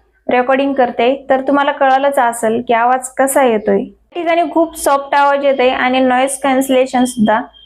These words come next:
खूप चांगलं काम करतोय. जाणून घेऊया या माईकच्या प्राइस विषयी.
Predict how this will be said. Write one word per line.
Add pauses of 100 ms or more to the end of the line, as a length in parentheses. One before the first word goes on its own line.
(180)
खूप
चांगलं
काम
करतोय. (480)
जाणून
घेऊया (440)
या
माईकच्या
प्राइस
विषयी.